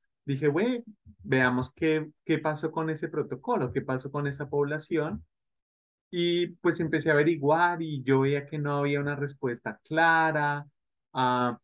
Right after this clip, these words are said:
yo veía todavía muchas familias en Facebook preguntando, "Ay, ¿yo qué hago en este paso? ¿Yo cómo consigo este diagnóstico? ¿Y ahora qué hago?". Y yo decía, "Bueno, pero en teoría el protocolo debería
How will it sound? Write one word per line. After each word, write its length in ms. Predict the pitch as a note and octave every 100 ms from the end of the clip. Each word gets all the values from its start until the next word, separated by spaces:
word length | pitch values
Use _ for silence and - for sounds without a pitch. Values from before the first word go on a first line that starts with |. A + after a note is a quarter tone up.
| _
yo 280 | C#3+ C3+ D3
veía 340 | C#3+ C#3+ D3 D3
todavía 340 | D3+ C#3+ C3
muchas 380 | C3 C3 - -
familias 580 | D3+ C#3+ B2+ B2 B2 D3
en 160 | C3+
Facebook 420 | C#3 B2+ A2 B2 -
preguntando, 720 | D3 C3+ C3 C3+ B2+ B2 B2+
"Ay, 280 | D3+ F3 E3
¿yo 180 | C#3+ C3+
qué 140 | C#3+
hago 240 | C3 B2 C3+
en 100 | C3+
este 220 | C3+ C3+
paso? 540 | - D3+ D3+ D3 D3
¿Yo 160 | C3 B2
cómo 240 | C3 B2+
consigo 360 | C#3 C3+ C3 A#2+
este 180 | A#2 C3
diagnóstico? 840 | A#2+ A2+ C3+ D3+ D3+ D3 C3+ C3+
¿Y 100 | B2
ahora 320 | A#2 A2 G#2+
qué 240 | - B2 B2+
hago?". 640 | D3+ D#3 D3+ C#3 C#3 C3+ _ _ _ _ _ _ _ _ -
Y 100 | C3+
yo 80 | C3+
decía, 300 | C3 C#3 C3
"Bueno, 380 | B2+ E3 F3+
pero 180 | D3 B2+
en 140 | B2 B2
teoría 520 | A#2+ A2+ A2 A2+ C#3+
el 80 | C#3+
protocolo 680 | D3+ D3 C#3 B2 A#2 A#2
debería 720 | A#2 B2+ C3 A#2 G#2+ G#2+ A2